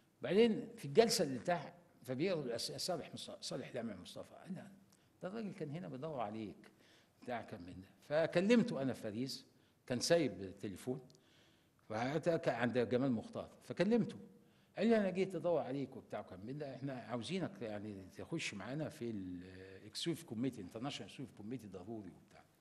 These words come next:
فدخلت، دي كانت البداية، ورشحت نفسي وربنا سهل،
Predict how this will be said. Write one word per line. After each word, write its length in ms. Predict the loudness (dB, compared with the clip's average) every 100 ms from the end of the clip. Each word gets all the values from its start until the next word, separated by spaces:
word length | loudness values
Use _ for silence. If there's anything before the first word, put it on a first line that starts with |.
| _ -20 -20 _ _ -8
فدخلت، 460 | -2 2 2 2 0 -2
دي 80 | -2
كانت 320 | -2 -6 -6
البداية، 480 | -8 -4 0 0 0 -10 -20 -20 -20 -6
ورشحت 560 | -2 0 2 0 0
نفسي 420 | -4 -4 -6 -8 -10 -14 -12
وربنا 580 | -10 -4 -4 -4 -6
سهل، 360 | -2 -2 -4 -8